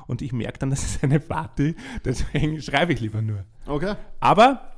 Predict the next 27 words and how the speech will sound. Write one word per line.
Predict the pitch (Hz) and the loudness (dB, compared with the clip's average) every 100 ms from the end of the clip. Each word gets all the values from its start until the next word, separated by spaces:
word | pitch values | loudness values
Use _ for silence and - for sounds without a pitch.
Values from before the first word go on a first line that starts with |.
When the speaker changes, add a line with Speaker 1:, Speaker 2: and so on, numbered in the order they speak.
| - - - - | -16 -20 -14 -2
Speaker 1:
daher | 143 190 | -2 0
wirklich | 180 185 | -4 -6
die | 190 | -8
Überlegung, | 170 160 143 180 190 - | -6 -6 -6 -8 -8 -14
soll | - 135 175 | -8 -6 -6
ich | - | -10
einfach | 151 101 | -8 -2
Speaker 2:
Aber | 113 113 | 0 -2
Speaker 1:
hinfahren? | - 196 - 87 87 | 0 -2 0 -6 -6
Speaker 2:
deine | 117 131 127 | -4 -4 -2
Geschwister | 135 - 143 - 117 | -4 -2 -4 -2 -6
zum | 101 87 | -6 -8
Beispiel, | 82 - 110 | -10 -10 -14
schreibst | - 95 101 - - | -6 -2 -2 -4 -8
du | 170 | -8
denen | - 165 170 165 | -4 -2 -2 -2
oder | 139 113 | -2 -2
die | 85 101 | -4 -6
rufst | 85 - - | -6 -10 -14
du | 80 | -14
schon | |
an? | 65 - - | -14 -14 -6
Speaker 1:
Die | |
rufe | 117 113 - | -4 -4 -10
ich | |
schon | - - | -16 -18
an, | - 175 | -18 -20